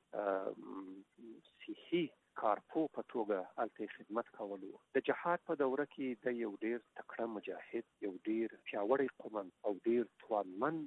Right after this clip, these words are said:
مدیر او مدبر آمر د ګردیز په ولایت کې د افغانستان د یو ډیر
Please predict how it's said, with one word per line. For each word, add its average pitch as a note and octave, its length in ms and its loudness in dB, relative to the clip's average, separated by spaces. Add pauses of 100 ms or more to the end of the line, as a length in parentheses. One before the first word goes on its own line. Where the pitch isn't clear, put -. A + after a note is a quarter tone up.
مدیر G#2 420 -2 (220)
او A2 100 2
مدبر G#2 560 -2 (280)
آمر G#2 380 -2 (420)
د - 40 2
ګردیز G2+ 440 2
په - 160 -8
ولایت G2 340 0
کې D#3 280 -4 (160)
د - 100 -8
افغانستان A#2+ 800 0
د A2+ 80 -4
یو G2+ 200 2 (100)
ډیر G3+ 220 0